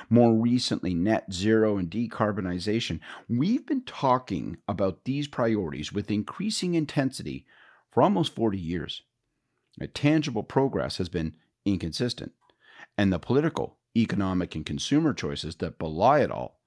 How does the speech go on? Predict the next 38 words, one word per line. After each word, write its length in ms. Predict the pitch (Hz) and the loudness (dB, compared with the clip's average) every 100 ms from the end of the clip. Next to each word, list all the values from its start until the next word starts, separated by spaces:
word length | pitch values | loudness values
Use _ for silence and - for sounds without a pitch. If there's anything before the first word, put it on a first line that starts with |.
| _ _ - | _ _ -6
have 200 | 92 85 | -6 -4
become 520 | - - 80 78 - _ - | -6 -4 -4 -6 -10 _ -10
more 160 | 82 | -8
pointed. 460 | 73 73 71 - - _ _ _ _ _ _ - - - - | -8 -10 -10 -12 -16 _ _ _ _ _ _ -20 -18 -18 -6
For 140 | - | -4
companies, 640 | - 233 247 87 53 - _ _ _ - | 0 0 0 -4 -8 -14 _ _ _ -6
the 80 | 113 | -4
huge 500 | - 254 277 320 - | -2 0 2 2 -2
strides 460 | - 127 117 113 | 0 0 2 0
that 100 | 104 | -2
have 80 | 82 | -4
been 160 | 82 78 | -4 -4
made 320 | 76 62 - _ - - | -4 -8 -12 _ -20 -2
can 140 | 135 123 | 2 2
sometimes 480 | - 185 170 147 | 2 0 0 0
be 140 | - 117 | 0 -4
put 200 | - 87 | -2 -2
at 140 | - | -2
risk 380 | 190 110 78 - _ - - _ | 0 0 -2 -12 _ -20 -20 _
by 120 | 110 98 | 2 2
the 120 | 101 | 4
need 240 | 104 101 | 2 2
to 80 | 87 | 0
generate 440 | 104 98 92 90 | -2 0 0 -2
near-term 600 | 87 95 92 85 82 78 85 | 0 0 0 -2 -4 -4 -6
shareholder 460 | - 76 78 73 | -4 -4 -4 -6
value. 420 | 92 120 117 73 - _ _ _ 98 | -2 0 0 -6 -14 _ _ _ 0
At 160 | 87 | 0
the 100 | 80 | 0
same 280 | - 113 156 | 0 2 2
time, 360 | - 71 76 - _ _ _ _ | -2 -6 -6 -10 _ _ _ _
E 140 | 117 104 | 0 0
S 140 | 90 | 0
G 180 | - 85 | -4 -4
imperatives 560 | 78 107 101 107 - | -2 0 2 2 0
have 100 | 117 | -2
become 280 | 98 - 104 | -2 0 0
essential, 480 | 98 104 85 - | 0 -4 -6 -10